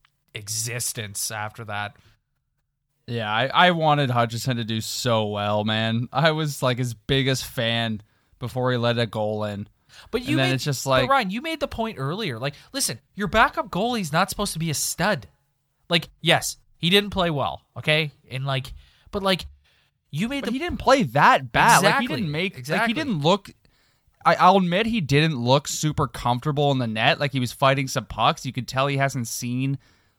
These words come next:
Speaker 2: N H L caliber shooting in a real-life game setting in a while, so it looked like he was kinda uncomfortable. But, like, those goals, man, like, they were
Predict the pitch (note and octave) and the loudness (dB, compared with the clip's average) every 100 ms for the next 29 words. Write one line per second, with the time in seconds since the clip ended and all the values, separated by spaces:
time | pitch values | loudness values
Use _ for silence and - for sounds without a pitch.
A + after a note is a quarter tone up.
0 | _ _ A#2+ C3 C#3 - B2+ B2+ - - | _ _ -2 0 0 2 2 2 -2 -2
1 | A#2+ B2+ B2 C3 B2+ A#2+ - _ _ _ | 2 2 2 0 0 -2 -8 _ _ _
2 | - - - C#3 D3 D3+ D#3+ D#3 B2 B2 | -8 -4 0 2 2 2 0 -2 -2 -2
3 | B2 A2+ B2 C#3 C3 C3 B2+ - A2 A#2+ | -2 -2 0 0 2 0 -2 -8 -8 -4
4 | C3+ - D3 D3+ D#3+ E3 - _ _ _ | -4 0 0 0 -2 -6 -12 _ _ _
5 | - A#2 G#2+ G2 G2 C3 D#3+ F3 D3+ A#2+ | -4 -2 -2 -2 0 2 2 0 -2 -2
6 | A#2 B2+ C#3+ B2 B2+ A2 - A#2 C#3+ D3 | -2 -4 -4 -4 -6 -8 -4 0 0 2
7 | D#3+ D#3+ F3 G3 A3+ _ _ _ _ _ | 0 0 -4 -4 -4 _ _ _ _ _
8 | _ - D3+ D3+ B2+ _ _ _ _ _ | _ -4 2 2 0 _ _ _ _ _
9 | _ - G3+ D#4 D3 - B2 C3+ C#3+ G#2+ | _ -2 0 0 -2 -6 0 2 2 0
10 | F#2 G2 A2+ B2 A2+ - A#3 C#4 A#2+ | -6 -6 -4 -2 -4 -4 -6 -6 -8